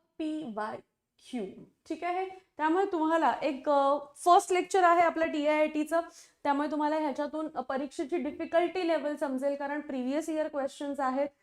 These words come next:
प्रिव्हियस इयर क्वेश्चन्स मधून तुम्हाला अंदाज येईल, ठीक आहे? आज आपण मराठी पाहत आहोत, उद्या आपण दीड वाजता इंग्रजी पाहू. यावरून तुम्हाला साधारणतः परीक्षेचा एक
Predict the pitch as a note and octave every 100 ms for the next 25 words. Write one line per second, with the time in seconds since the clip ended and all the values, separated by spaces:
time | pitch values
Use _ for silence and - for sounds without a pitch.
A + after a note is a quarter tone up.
0 | _ - C#4 C#4 C#4+ D4+ D#4 C#4+ D4 C#4+
1 | C#4 D4 C#4 C#4 C#4+ C#4 B3+ C#4 D4+ D4
2 | D#4 E4+ C#4+ G#3 F3+ F#3 - _ _ D4+
3 | D#4+ D#4+ - _ - A3+ C#4 C#4+ C4+ G#3+
4 | G#3+ C#4+ D4+ C#4+ C#4+ C#4+ C4+ C#4 C#4 A3+
5 | G3+ A3+ A3 C#4 A#3+ A3+ A3 A3+ - E4+
6 | E4+ F4+ E4 A#3 B3 G3+ F#3 F3 _ _
7 | _ C4+ D#4+ F4+ F#4 F#4 D4+ D#4+ D#4+ E4+
8 | D4+ D#4 D#4+ E4+ D#4 C4+ - D4 C#4+